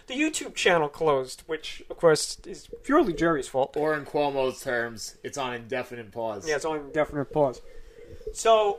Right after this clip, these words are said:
Speaker 1: I don't remember exactly what our first interview was, Jerry. Do you remember? Was it, did, did we wait, was it in twenty ten or was it in twenty eleven that we started? 'Cause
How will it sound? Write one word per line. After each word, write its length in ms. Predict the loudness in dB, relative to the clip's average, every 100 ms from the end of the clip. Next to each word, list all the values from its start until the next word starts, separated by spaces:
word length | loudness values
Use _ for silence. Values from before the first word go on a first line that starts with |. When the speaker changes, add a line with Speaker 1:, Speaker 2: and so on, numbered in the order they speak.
| 6
Speaker 1:
I 100 | 6
don't 200 | 6 -2
remember 380 | -2 -2 2 0
exactly 500 | 2 4 6 4 2
what 160 | 6 8
our 120 | 8
first 320 | 8 6 4
interview 320 | -8 -8 -4
was, 260 | 0 0 0
Jerry. 380 | 2 4 2 -4
Do 100 | -12
you 140 | -12 -6
remember? 440 | -4 -2 0 0
Was 280 | 0 -2 0
it, 300 | -2 -4 -4
did, 180 | -2 -2
did 160 | -4 -6
we 100 | -2
wait, 380 | 0 0 0
was 220 | 0 2 0
it 160 | -4 0
in 380 | 0 0 -8 -16 -20 -20 -4
twenty 260 | 2 2 2
ten 220 | 2 2
or 40 |
was 240 | 4 2 2
it 240 | -2 -2 -6
in 200 | -6 -4
twenty 340 | -6 -4 -4
eleven 380 | -4 -2 -4 -4
that 140 | -4 -4
we 80 |
started? 500 | -6 -2 0 -2 -4 -12 -20 -20 -20 -18
'Cause 500 | -12 -10 -8 -10 -10